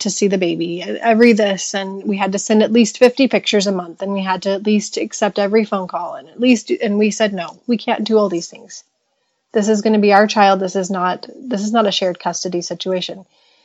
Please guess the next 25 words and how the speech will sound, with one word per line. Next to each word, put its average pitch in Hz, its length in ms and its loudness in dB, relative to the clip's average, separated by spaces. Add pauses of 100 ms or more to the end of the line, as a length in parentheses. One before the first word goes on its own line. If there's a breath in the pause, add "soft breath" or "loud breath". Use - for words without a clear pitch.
(220)
So 214 600 2 (640)
we 214 260 4
never 208 260 4
agreed 214 320 6
to 214 160 4
an, - 380 -2
to 220 200 4
an 208 100 4
assigned 190 720 0 (320)
contract, 214 580 0
a 190 320 -4
contact 196 480 -2
contract. 175 540 -10 (680 soft breath)
And, 214 500 4 (120)
um, 190 400 -4
but 196 160 -2
she 202 160 2
feels 208 380 4
very 196 180 4
much 185 380 -2
that, 180 260 -4 (1040)
that 180 120 2
she 202 200 4
was 180 180 -2
conned, 165 460 -8